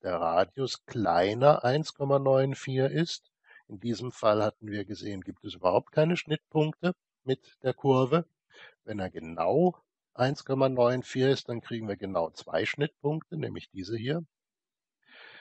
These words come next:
Wenn er zwischen eins Komma neun, vier und vier liegt, dann bekommen wir vier Schnittpunkte, so wie es jetzt der Kreis K drei andeutet.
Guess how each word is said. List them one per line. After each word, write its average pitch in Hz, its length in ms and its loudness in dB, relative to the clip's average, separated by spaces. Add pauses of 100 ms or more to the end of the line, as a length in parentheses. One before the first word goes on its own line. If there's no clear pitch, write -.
(160)
Wenn 107 160 -6
er 98 160 -2
zwischen 156 560 4
eins 131 320 0
Komma 123 240 0
neun, 113 360 0
vier 120 440 0
und - 240 -10
vier 107 260 -2
liegt, 110 480 -4
dann 107 160 -4
bekommen 95 400 -8
wir 85 120 -8
vier 139 320 2
Schnittpunkte, 147 840 -2 (140)
so 110 280 -6
wie 101 120 -4
es 90 160 -8
jetzt - 280 -8 (400)
der - 100 -18
Kreis 85 500 -4
K - 320 -6
drei 98 400 0
andeutet. 139 680 2